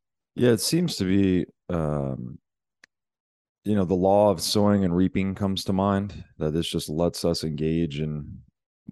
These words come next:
more sowing and therefore more future reaping.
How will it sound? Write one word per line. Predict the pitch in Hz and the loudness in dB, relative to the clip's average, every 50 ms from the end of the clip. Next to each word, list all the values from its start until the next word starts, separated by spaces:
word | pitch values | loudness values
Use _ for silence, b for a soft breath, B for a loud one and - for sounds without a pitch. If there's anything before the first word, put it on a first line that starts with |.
| - - _ _ _ _ | -20 -20 _ _ _ _
more | 87 87 87 90 87 85 | -4 0 2 2 2 0
sowing | - - - 95 92 92 92 90 87 87 | 0 0 4 4 6 6 6 4 2 2
and | 85 82 | 0 0
therefore | 82 82 - - 78 80 82 80 | 0 -2 -2 -2 -2 -2 0 0
more | 82 85 82 | 0 0 -2
future | - - - 80 78 - - 80 | -2 -4 -6 -8 -6 -4 -4 -2
reaping. | 73 78 82 80 - 82 80 80 80 80 | -2 0 -2 -2 -2 -4 -4 -4 -6 -10